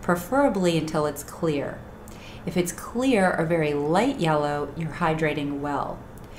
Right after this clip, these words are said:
The only caveat to this is if you are taking a multivitamin with B vitamins or if you take a separate B vitamin supplement.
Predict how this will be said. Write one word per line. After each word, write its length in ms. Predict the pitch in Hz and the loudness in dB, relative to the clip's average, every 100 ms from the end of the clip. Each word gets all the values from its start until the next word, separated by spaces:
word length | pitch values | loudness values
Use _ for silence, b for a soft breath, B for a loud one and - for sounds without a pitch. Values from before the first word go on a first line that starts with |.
| B B | B B
The 140 | 185 | 0
only 260 | - 233 285 | 2 4 2
caveat 680 | 277 - 262 302 196 151 - | 0 2 2 6 6 4 2
to 80 | 151 | 0
this 280 | 143 143 | 0 -2
is 120 | 151 156 | -2 -2
if 160 | 156 | 0
you 100 | 165 | 0
are 80 | 151 | 0
taking 340 | 151 156 - | 0 -4 -4
a 40 | 151 | -6
multivitamin 960 | 147 165 190 170 147 143 139 139 139 | -2 -2 0 0 0 0 0 -2 -2
with 220 | 143 - - | -2 -4 -2
B 180 | 269 | 0
vitamins 640 | 262 165 139 139 135 135 - - | 2 2 2 0 -2 -4 -6 -2
or 200 | 180 185 | 0 0
if 200 | 151 160 | 0 -2
you 60 | |
take 200 | 156 156 | 0 -2
a 80 | 147 | -2
separate 460 | - 151 151 147 151 | 0 0 0 -2 -2
B 100 | 151 | -2
vitamin 420 | 147 143 147 143 | -2 0 -2 -4
supplement. 580 | - 147 - 143 143 | -2 -2 -2 -4 -4